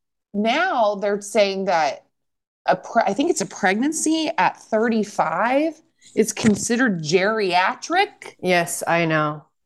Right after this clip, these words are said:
Speaker 1: A geriatric pregnancy.
Speaker 2: Mm-hmm.
Speaker 1: I was like, "What the fuck?" I mean, 'cause we know people are waiting s-, longer.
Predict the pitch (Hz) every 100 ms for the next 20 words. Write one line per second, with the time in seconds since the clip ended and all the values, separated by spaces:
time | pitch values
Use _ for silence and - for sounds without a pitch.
0 | _ 240 214 165 220 269 339 359 285 330
1 | - 330 - - 294 330 233 175 - 117
2 | - - - 175 175 180 190 190 - 240
3 | 277 277 226 190 - 160 175 - - -
4 | - - - - 254 381 427 - _ -
5 | - - 220 226 254 220 254 190 190 208
6 | 190 180 180 240 170 - - - - 143
7 | 123 87 78